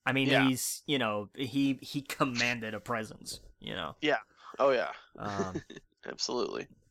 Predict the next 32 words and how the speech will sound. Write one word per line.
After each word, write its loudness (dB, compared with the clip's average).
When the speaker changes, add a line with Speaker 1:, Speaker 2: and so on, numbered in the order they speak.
Speaker 1:
but, -4
you -2
know, -2
and, 0
and 0
it, -2
it, -6
you 0
know, 0
a, 2
a 2
bit 2
of 0
a, 2
a 6
legend 2
in -2
that, 0
in 0
that 2
right, -4
you -10
know, -10
Speaker 2:
<laughs> -12
Speaker 1:
where, -2
where -2
just, -2
it's, -6
it's 0
an 4
iconic 0
performance. -4